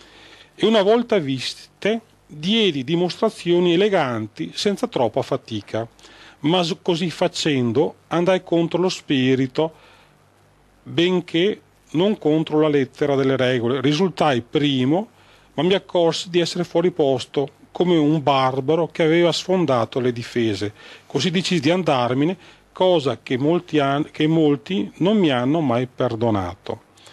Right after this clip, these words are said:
Cioè, questo va a fare un esame nella scuola più difficile e lui,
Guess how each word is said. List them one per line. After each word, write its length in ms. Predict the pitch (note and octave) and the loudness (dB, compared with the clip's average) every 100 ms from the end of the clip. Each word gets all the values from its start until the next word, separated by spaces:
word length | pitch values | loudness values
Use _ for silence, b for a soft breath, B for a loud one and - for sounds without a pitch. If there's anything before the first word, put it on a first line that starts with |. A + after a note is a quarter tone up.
| B B B | B B B
Cioè, 240 | B - B2+ | B -4 -2
questo 400 | - F#3 - C3+ | 0 0 0 -2
va 100 | C#3+ | -2
a 40 | |
fare 300 | - D#3 C#3+ | -2 -2 -2
un 480 | B2 B2+ B2 B2 A#2+ | -4 -6 -8 -8 -6
esame 400 | A#2 C#3+ C3+ B2+ | -4 -2 0 2
nella 160 | B2 A#2+ | 0 0
scuola 240 | - C#3 | 0 -2
più 160 | - A#2+ | -2 -4
difficile 760 | D#3+ - A#2+ - - D#3+ G3 B B B B | -4 -2 -4 -2 -4 -4 -4 B B B B
e 200 | - A#3+ | -6 -2
lui, 400 | C4 A3 C#3 A2+ | 2 2 2 0